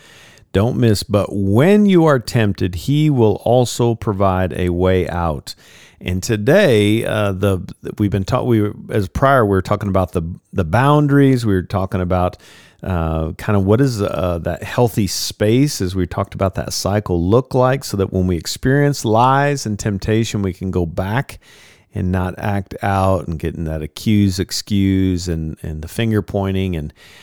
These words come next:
ultimately in guilt and shame and hopelessness, we wanna go back to that healthy space. So we've been developing boundaries, uh, evaluating the people, places, and things,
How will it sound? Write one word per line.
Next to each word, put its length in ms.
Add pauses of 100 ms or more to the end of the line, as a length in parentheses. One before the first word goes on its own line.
(180)
ultimately 720
in 100
guilt 360
and 120
shame 360
and 100
hopelessness, 640
we 80
wanna 200
go 140
back 300
to 120
that 160
healthy 380
space. 380
So 80
we've 140
been 180
developing 640
boundaries, 840
uh, 320
evaluating 640
the 80
people, 380
places, 500
and 200
things, 500